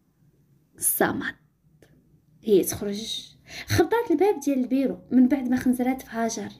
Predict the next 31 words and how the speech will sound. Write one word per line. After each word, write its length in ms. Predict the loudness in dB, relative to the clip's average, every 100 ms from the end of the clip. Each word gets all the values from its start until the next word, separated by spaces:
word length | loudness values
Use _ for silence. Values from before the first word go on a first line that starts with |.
| -20 -4
هاجر 240 | 0 2
اللي 160 | 0 0
مضيقه 360 | 4 4 4
عينيها 540 | 4 6 6 4 2 -10 -18 -4
وكتحاول 440 | 0 0 2 2 0
تفهم 540 | -2 0 4 4 0 -10 _ _
هاد 140 | -6
الشيء 380 | -4 -2 -2 -4 -8 -20 -10 2
والطريقه 520 | 2 4 4 2 0
باش 400 | 0 -2 -8 -10
دوات 300 | -4 0 4
نور 360 | 8 8 6 -2 -14
مع 180 | -14 -10
صمد، 380 | -8 -6 -8 -12 -16 -20 -4 2
اللي 180 | 4
شي 220 | 4 4 2
واحد 260 | 2 6
ما 100 | 6
يتجرأ 360 | 6 0 -4 -4
يدوي 220 | -4 -2 -2
معاه 300 | 0 -2 -2
بيها. 440 | -6 -4 -8 -10 _ _ _ _ _ _ _ _ _ _
هي 160 | 2 4
اللي 120 | 2
خرجات، 480 | -4 -4 -4 -6 -12 -18 -16 -12 2
ما 200 | 4 4
خرجات 400 | 2 0 0 -2
هو 100 | -2
يبتسم. 600 | -4 -4 -6 -8 -8 -12 -16 -20 -20 -18 -16 -16 -18 -12 0
هاجر 260 | 2 2 0
خرجي. 400 | -4 -6 -6